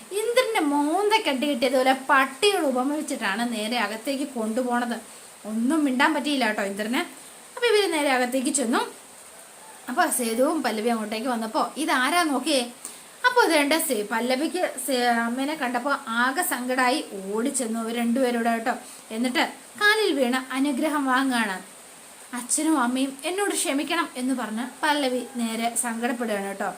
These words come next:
കാലിൽ വീണു. അവർ രണ്ടുപേരെയും അനുഗ്രഹിച്ചൊക്കെ ഇവരിങ്ങനെ വിടുകയാണ് കേട്ടോ. ഭയങ്കര സന്തോഷമായി, ഹാപ്പിയായി രണ്ടുപേരും. "രണ്ടുപേരും എന്നോട് ക്ഷമിക്കണം, ഞാൻ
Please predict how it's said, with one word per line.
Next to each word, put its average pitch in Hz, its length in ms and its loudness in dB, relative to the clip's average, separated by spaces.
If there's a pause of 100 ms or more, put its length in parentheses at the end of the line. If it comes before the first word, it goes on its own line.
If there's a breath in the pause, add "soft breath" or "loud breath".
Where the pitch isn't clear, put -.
(500 loud breath)
കാലിൽ 254 320 2
വീണു. 247 220 2
അവർ 262 200 0
രണ്ടുപേരെയും 247 720 0
അനുഗ്രഹിച്ചൊക്കെ 247 920 -4
ഇവരിങ്ങനെ 302 400 -2
വിടുകയാണ് 254 360 0
കേട്ടോ. 202 260 -6 (880)
ഭയങ്കര 233 320 -2
സന്തോഷമായി, 226 800 -4 (640 loud breath)
ഹാപ്പിയായി 262 540 2
രണ്ടുപേരും. 247 520 0 (400)
"രണ്ടുപേരും 262 520 4 (140)
എന്നോട് 294 340 2
ക്ഷമിക്കണം, 277 580 0 (560)
ഞാൻ 240 520 0